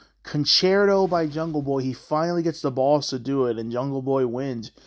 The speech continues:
He shuts the ca-, uh, the casket, and the casket falls down. I was like, "What the hell?" I was like, "Where'd it go?" But this was fun. Uh, I was looking forward to this a lot.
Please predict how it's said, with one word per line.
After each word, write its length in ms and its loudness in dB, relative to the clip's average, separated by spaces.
He 120 -6
shuts 400 -2
the 200 -2
ca-, 340 -4
uh, 200 -6
the 80 -14
casket, 500 -4
and 80 -4
the 60 -10
casket 400 -4
falls 400 4
down. 340 -6
I 80 -4
was 120 -2
like, 120 -4
"What 140 -4
the 100 -10
hell?" 300 -2
I 40 -4
was 80 -4
like, 80 -2
"Where'd 140 2
it 100 0
go?" 140 -4
But 200 4
this 140 4
was 120 0
fun. 300 2
Uh, 160 0
I 80 0
was 160 -4
looking 180 -6
forward 260 -4
to 60 -6
this 160 -6
a 40 -8
lot. 340 2